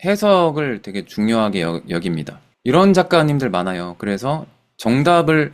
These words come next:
물어보면 안 됩니다. 그림, 현대미술 볼 때 본인이 생각하는 거예요. 작가님의 인생에 대한 질문 듣는 게 더 발전적이죠. 그런 질문이.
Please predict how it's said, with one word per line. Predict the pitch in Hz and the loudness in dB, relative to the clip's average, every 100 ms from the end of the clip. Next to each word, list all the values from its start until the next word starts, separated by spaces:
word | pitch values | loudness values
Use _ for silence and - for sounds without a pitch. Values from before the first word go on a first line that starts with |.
| - | -6
물어보면 | 123 185 170 139 | 0 4 4 2
안 | 90 95 | 0 -2
됩니다. | 90 78 - _ _ _ | -6 -8 -16 _ _ _
그림, | 107 104 104 95 - _ | -2 0 2 0 -4 _
현대미술 | 143 165 165 135 107 90 78 - | -6 -2 -2 -2 -4 -6 -8 -6
볼 | 95 | -6
때 | 82 85 - _ _ | -4 -6 -6 _ _
본인이 | 113 135 147 143 135 120 - | -2 2 2 2 2 0 -4
생각하는 | - 202 214 160 113 90 | -4 -2 0 -2 -4 -4
거예요. | 80 78 - _ | -10 -14 -20 _
작가님의 | - 120 - 214 214 214 196 139 | -6 -6 0 4 6 6 6 6
인생에 | 120 165 202 202 | 4 4 4 4
대한 | 180 165 | 4 2
질문 | 131 117 120 120 120 117 113 104 - - | 0 -2 -2 -2 -2 -2 -4 -6 -10 -8
듣는 | 120 139 156 | -4 -2 -2
게 | 151 131 - | -2 -4 -6
더 | 95 90 87 _ | -8 -8 -10 _
발전적이죠. | - 101 165 135 92 76 71 | -4 0 2 2 0 -4 -10
그런 | - 110 | -4 -2
질문이. | 98 92 87 151 | -2 -2 -2 -6